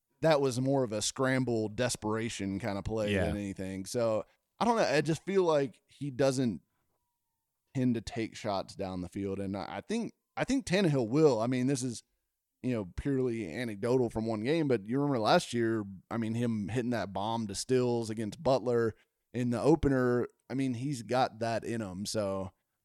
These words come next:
Speaker 2: Yeah, I mean,
Speaker 1: um,
Speaker 2: as him, Albert Wilson. I mean, there's
Speaker 1: he
Speaker 2: times where he's hit Parker. I mean, he, he takes the shots. He
Speaker 1: Yeah.
Speaker 2: takes the chances.
Speaker 1: He's probably gonna
Speaker 2: <sighs>
Speaker 1: turn the ball over more.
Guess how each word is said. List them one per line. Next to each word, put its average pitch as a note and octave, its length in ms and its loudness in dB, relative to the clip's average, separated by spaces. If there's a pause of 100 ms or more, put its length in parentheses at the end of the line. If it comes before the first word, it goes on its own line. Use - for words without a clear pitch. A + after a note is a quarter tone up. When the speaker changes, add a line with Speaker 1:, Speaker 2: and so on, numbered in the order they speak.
Speaker 2:
Yeah, D#3 160 0
I - 40 2
mean, A#2 240 -2
Speaker 1:
um, - 40 0
Speaker 2:
as A2 200 0
him, B2+ 540 0
Albert A2 340 2
Wilson. A2 640 0
I G#2 60 -2
mean, G2+ 220 -2
there's G#2+ 180 2
Speaker 1:
he - 40 -12
Speaker 2:
times G#2+ 220 0
where G#2 140 2
he's G#2+ 240 -2
hit G#2 180 0
Parker. G#2 380 2
I - 20 -6
mean, A2+ 160 -2
he, D3+ 200 -2
he C#3 240 -4
takes - 540 0 (300)
the G#2 100 -4
shots. - 580 -6
He D3 100 -4
Speaker 1:
Yeah. C3+ 40 0
Speaker 2:
takes A#2+ 280 -2
the F#2 100 -10
chances. E2 560 -12 (1700)
Speaker 1:
He's G#3 160 0
probably A#3 400 2
gonna B3 120 2
Speaker 2:
<sighs> - 20 0
Speaker 1:
turn A3+ 180 4
the A#3+ 80 2
ball C#3+ 240 6
over A#2 180 0
more. A2 340 -4